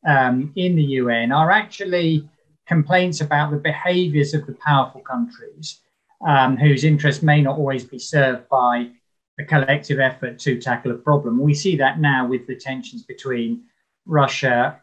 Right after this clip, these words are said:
um, and Western countries in the Security Council because of Putin's invasion of, uh, Ukraine. Equally, though, um, the United Nations is a big organization, big bureaucracy,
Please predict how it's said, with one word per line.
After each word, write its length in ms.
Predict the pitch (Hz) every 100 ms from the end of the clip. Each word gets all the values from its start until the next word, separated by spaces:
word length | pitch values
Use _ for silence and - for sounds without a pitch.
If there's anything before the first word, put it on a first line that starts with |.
| -
um, 380 | 143 123 117 135
and 160 | 131
Western 420 | 139 147 - 127 117
countries 420 | 120 117 123 120
in 120 | 123
the 60 | 117
Security 460 | - - 123 117 -
Council 320 | 123 117 -
because 320 | 135 - 143
of 120 | 123 - _ -
Putin's 360 | 135 120 117 113
invasion 460 | 110 117 110 110
of, 140 | 110 107 _ _ _ _ _ -
uh, 160 | 127 117
Ukraine. 720 | 143 123 - 131 113 - 143 - _ _ _ - 233
Equally, 500 | 247 220 220 185 156
though, 560 | 165 156 147 147 147 - _ -
um, 520 | 170 151 151 156 - _ _ _ _ _ 190
the 80 |
United 420 | 170 170 175 156 156
Nations 380 | 160 151 151
is 140 | 151 147
a 60 |
big 440 | 147 - 180 175 156
organization, 800 | 151 156 151 147 151 147 156 147
big 300 | 156 151 147
bureaucracy, 840 | 156 151 160 - 147 - 135 135